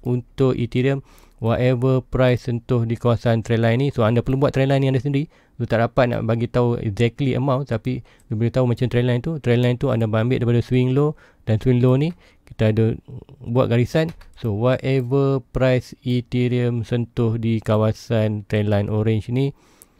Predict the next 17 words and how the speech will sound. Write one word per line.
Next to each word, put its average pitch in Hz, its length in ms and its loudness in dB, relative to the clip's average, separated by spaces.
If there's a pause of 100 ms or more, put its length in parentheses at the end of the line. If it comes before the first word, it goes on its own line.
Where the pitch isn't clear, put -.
(240)
like 110 220 0
trend 110 180 2
line - 80 -2
uptrend 120 380 0
ni, 139 60 0 (120)
kita 113 400 -2
melakukan, 104 800 -2
buat, 104 240 -4
kita - 240 -2
boleh 104 240 -2
buat 113 320 -2
pembelian 101 640 0
untuk 101 160 -4
Ethereum 117 400 0
untuk 95 160 -4
long 107 160 -4
term. 156 160 -2